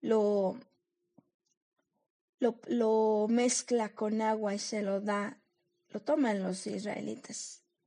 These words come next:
Entonces se pone, se pone, eh, él, eh, va con Aarón y le reclama, le dice, "¿Qué te ha hecho este pueblo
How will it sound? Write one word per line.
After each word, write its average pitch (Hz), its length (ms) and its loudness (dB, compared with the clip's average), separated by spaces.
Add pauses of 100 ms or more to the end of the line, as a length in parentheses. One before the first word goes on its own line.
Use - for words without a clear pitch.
(1160)
Entonces 277 500 2
se 254 140 2
pone, 269 560 2 (1120)
se - 220 -2
pone, 254 600 2 (300)
eh, 214 920 -2
él, 247 440 4 (460)
eh, 196 1120 -4 (1120)
va 233 240 4
con 247 340 2
Aarón 233 520 2
y 247 100 0
le 220 160 2
reclama, 214 760 0 (380)
le 214 100 0
dice, 233 360 -2 (200)
"¿Qué 440 100 4 (120)
te 285 80 0
ha 214 160 6
hecho 214 300 -2
este - 320 -4
pueblo 208 520 -4